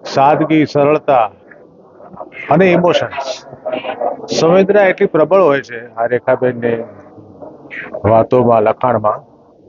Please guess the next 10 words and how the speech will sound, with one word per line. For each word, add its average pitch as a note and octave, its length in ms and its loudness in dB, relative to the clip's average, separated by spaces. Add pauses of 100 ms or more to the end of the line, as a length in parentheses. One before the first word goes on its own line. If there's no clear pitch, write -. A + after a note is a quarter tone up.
(760)
કે D#3 120 2 (380)
માણસને D#3+ 520 0
દરેકને F3 300 2
એમ E3+ 120 0
લાગે D3+ 260 2
કે C#3+ 100 0
અમારી C#3+ 220 2
પોતાની A#2+ 400 0
વાત F#2 200 -2 (120)
છે - 100 -18